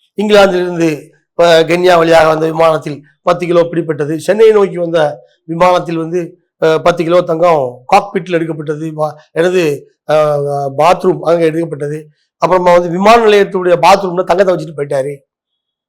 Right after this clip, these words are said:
இப்படி செய்திகள் வந்துகிட்டே இருக்கு. இதுக்கு ஒரு அடிப்படை காரணம் உண்டு. அது தங்க விலை வந்து கூடி போச்சு. இப்ப இன்னைக்கு ரேட்ல வந்து ஐம்பத்தி மூணாயிரத்தி சில ரூபா, கிட்டத்தட்ட ஐம்பத்தஞ்சாயிரம் ரூபாய்க்கு போயிட்டு ஒரு சவரன் வந்து.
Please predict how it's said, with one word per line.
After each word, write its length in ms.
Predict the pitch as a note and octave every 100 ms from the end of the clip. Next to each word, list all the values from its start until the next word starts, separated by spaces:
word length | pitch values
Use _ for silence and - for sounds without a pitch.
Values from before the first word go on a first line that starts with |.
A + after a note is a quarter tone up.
| -
இப்படி 240 | A#3+ D4 C4+
செய்திகள் 460 | A#3+ B3 A#3+ C4 A#3+
வந்துகிட்டே 420 | G3 A3 G#3+ B3
இருக்கு. 260 | G#3 D3 - _ _ _ _ _ _ _ _ F#3+
இதுக்கு 360 | A3+ A#3+ G3
ஒரு 100 | F#3+
அடிப்படை 360 | E3 G#3 B3 A#3+
காரணம் 440 | - F3 G#3+ A3+ G3
உண்டு. 200 | E3 B2 -
அது 140 | G3
தங்க 260 | - D#3+ A3+ G#3+
விலை 160 | F#3
வந்து 160 | F#3 G3
கூடி 180 | G#3 F#3+
போச்சு. 280 | D#3+ - - _ _ _ _ _ _
இப்ப 160 | F3+ F3
இன்னைக்கு 260 | F3 G3 G3
ரேட்ல 280 | F#3 G3 F#3+
வந்து 200 | F#3 A3+ G3+
ஐம்பத்தி 380 | D#3 F#3 A3 A3
மூணாயிரத்தி 480 | F#3+ F3+ F3 E3+ D3+
சில 140 | D3+ C#3+
ரூபா, 180 | F#3 G3 - _ _ _ _ -
கிட்டத்தட்ட 280 | D3+ E3+ G3+
ஐம்பத்தஞ்சாயிரம் 540 | D3+ G#3 G3+ F#3 D#3+
ரூபாய்க்கு 200 | F#3+ F#3
போயிட்டு 180 | F3 D#3
ஒரு 100 | C#3+
சவரன் 360 | D3 E3 D#3 C3+
வந்து. 180 | A#2+